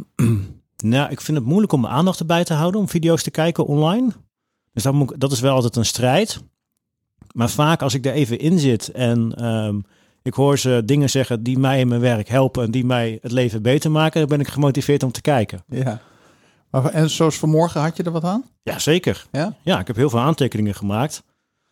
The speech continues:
Speaker 1: En, eh,
Speaker 2: Kun je toch weer gebruiken, hè?
Speaker 1: en, eh, het is gewoon lekker om het nog een keer te horen.
Speaker 2: Ja. En ik vind het voordeel daarvan ook, ik weet niet hoe jij dat ervaart, je had dit natuurlijk ook in je eigen tijd kunnen doen. Of, ja, niet, ja, ik bedoel wel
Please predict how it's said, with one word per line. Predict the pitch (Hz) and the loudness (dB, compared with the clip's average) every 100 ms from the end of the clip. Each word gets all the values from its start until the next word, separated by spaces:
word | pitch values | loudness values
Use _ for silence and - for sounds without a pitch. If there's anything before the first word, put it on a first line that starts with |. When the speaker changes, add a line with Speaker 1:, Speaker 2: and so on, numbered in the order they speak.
| _ | _
Speaker 1:
En, | - 117 113 | -2 0 2
eh, | 113 113 | 2 2
Speaker 2:
Kun | 135 | 2
je | |
toch | 156 143 | 2 -2
weer | 120 | -4
gebruiken, | 123 127 147 110 107 | -4 -2 0 0 -2
hè? | 113 | -4
Speaker 1:
en, | 120 | -4
eh, | 120 - | -6 -10
het | - 117 | -14 -4
is | 156 | -4
gewoon | - 139 143 131 | 0 2 4 4
lekker | 160 - 127 | 2 0 0
om | 139 131 | 2 2
het | - - | 0 -8
nog | 117 127 143 | -2 0 0
een | |
keer | - 127 | -2 0
te | |
horen. | 110 151 98 80 | 2 2 0 -4
Speaker 2:
Ja. | 107 104 95 _ _ _ _ _ _ _ _ _ _ | -6 -6 -8 _ _ _ _ _ _ _ _ _ _
En | - 110 | -4 -2
ik | 120 | 0
vind | 139 | 0
het | 127 | -2
voordeel | - 127 127 120 | 0 0 0 2
daarvan | 117 - 120 | 0 0 0
ook, | 120 120 - - | 0 -2 -10 -16
ik | 120 | -4
weet | 120 | -2
niet | 110 | -2
hoe | 117 | 0
jij | 110 | 0
dat | 117 | -2
ervaart, | 117 127 113 | -2 -2 -2
je | 107 107 | -2 0
had | 120 - | 0 0
dit | 117 | -2
natuurlijk | 117 113 120 117 | 0 2 2 2
ook | 120 123 | 2 2
in | |
je | 117 | 0
eigen | 117 - | 0 -2
tijd | - 123 127 | 0 0 0
kunnen | 127 120 | -2 0
doen. | 123 143 | 0 0
Of, | 127 - | -2 -6
ja, | 110 | -2
niet, | 113 117 - | 0 0 -2
ja, | 123 131 113 | -8 -6 -6
ik | 110 | -6
bedoel | 110 123 | -2 0
wel | 120 123 120 | 2 2 0